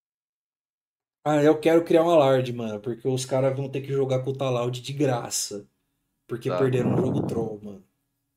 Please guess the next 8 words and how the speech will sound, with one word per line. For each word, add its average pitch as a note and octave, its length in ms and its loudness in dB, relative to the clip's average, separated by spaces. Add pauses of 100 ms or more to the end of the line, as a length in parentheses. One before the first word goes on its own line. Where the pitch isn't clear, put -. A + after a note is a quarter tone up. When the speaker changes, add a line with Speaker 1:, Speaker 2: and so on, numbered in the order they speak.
(640)
Speaker 2:
Tá, F#2+ 220 -10
tá. - 300 -12 (500)
Speaker 1:
Eu A2+ 240 -8
acho A#2+ 200 -12
isso A#2+ 140 -8
um B2+ 80 -8
pouco, B2+ 360 -6
tipo, A2+ 520 -6